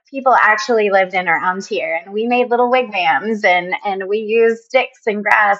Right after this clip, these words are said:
and did our best to tie lashings with long grass. And, and they got the gist of it, but I felt a whole lot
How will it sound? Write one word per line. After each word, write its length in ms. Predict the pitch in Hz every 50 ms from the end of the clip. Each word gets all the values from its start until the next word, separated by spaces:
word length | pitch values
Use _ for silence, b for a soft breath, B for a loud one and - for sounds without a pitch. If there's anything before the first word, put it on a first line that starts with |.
| - -
and 280 | 196 180 185 180 180
did 120 | 185 202 208
our 160 | 220 214 208
best 300 | 208 208 208 208 208 -
to 100 | 226 214
tie 220 | - 233 214 214
lashings 480 | 214 208 208 202 - - 208 196 202 190
with 140 | 196 190 185
long 220 | 190 196 196 196 196
grass. 400 | 190 190 185 175 175 180 180 _ -
And, 140 | 175 170 170 170 b b b b b b _ _ -
and 280 | 208 196 185 190 190 - - -
they 120 | 254 269
got 200 | 262 311 311 311
the 80 | 277 247
gist 320 | - 214 196 202 202 -
of 120 | 208 185 185
it, 180 | 185 - - -
but 100 | 180 180
I 160 | 180 190 190 -
felt 260 | 202 185 - 190 190
a 80 | 170 165 -
whole 180 | 208 202 196 190
lot 140 | 185 180